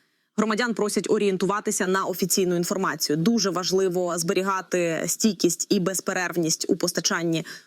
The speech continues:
оборонної допомоги. Особливо це стосується систем протиповітряної оборони.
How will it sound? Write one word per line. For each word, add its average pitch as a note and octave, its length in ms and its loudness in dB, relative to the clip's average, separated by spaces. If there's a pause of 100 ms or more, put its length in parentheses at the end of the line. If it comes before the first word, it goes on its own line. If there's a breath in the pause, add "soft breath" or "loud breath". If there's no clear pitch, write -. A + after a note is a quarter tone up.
(100)
оборонної F3+ 460 0
допомоги. F3 580 0 (560 loud breath)
Особливо A3+ 480 2
це G3+ 220 -2
стосується F#3 460 2
систем F#3+ 340 -2
протиповітряної F3 800 0
оборони. F3+ 500 -2